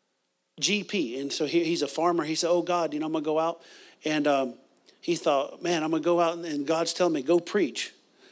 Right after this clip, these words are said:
And, um, anyway, he's out there and he starts and he just, he kind of fell on his face and didn't do th-, things. He said, "Lord,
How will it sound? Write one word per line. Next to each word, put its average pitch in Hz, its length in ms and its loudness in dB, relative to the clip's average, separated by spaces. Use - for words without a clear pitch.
And, 151 260 0
um, 131 240 0
anyway, 175 300 8
he's 170 140 2
out 165 200 2
there 170 100 6
and 156 100 2
he 170 80 4
starts 165 360 4
and 151 100 -2
he 156 80 0
just, 151 300 0
he 185 140 -4
kind 202 240 -2
of 147 80 0
fell 190 220 6
on 220 120 2
his 165 120 4
face 233 340 2
and 143 100 -2
didn't 165 180 0
do 175 120 4
th-, 180 120 -10
things. 160 200 0
He 160 80 -2
said, 156 160 2
"Lord, 202 280 4